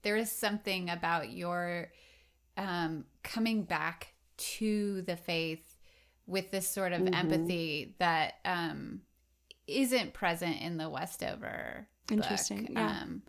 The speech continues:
Speaker 1: not that she, sh-, I mean, I think she treats her subject with a lot of tenderness too, um, but it's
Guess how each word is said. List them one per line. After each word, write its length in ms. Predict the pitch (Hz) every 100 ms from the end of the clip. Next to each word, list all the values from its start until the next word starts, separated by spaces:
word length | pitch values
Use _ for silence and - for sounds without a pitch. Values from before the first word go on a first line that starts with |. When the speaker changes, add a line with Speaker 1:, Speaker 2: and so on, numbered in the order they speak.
| - - -
Speaker 1:
not 160 | 208 240
that 220 | 226 -
she, 760 | - - 214 202 185 175 - _ _ _ _ _ -
sh-, 160 | - -
I 80 | 196
mean, 120 | 196
I 60 | 185
think 160 | 202
she 140 | 190 208
treats 280 | - 185 -
her 80 | 180
subject 380 | 175 160 160
with 120 | 180 175
a 60 |
lot 200 | 170 151
of 120 | 156
tenderness 500 | - 170 156 151 -
too, 400 | - - 180 - - - - -
um, 520 | 175 147 139 - 170 - - - _ _ -
but 260 | 185 - -
it's 480 | - 180 - -